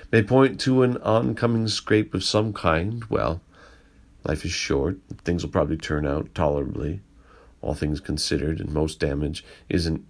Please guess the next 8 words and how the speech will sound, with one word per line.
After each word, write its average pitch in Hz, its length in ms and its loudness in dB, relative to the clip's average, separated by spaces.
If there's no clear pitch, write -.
irremediable 82 1040 2
after - 380 -6
all. 80 280 -6
They're 90 140 2
really 80 220 2
adaptable 76 640 -2
that 65 280 -4
way. 71 260 -6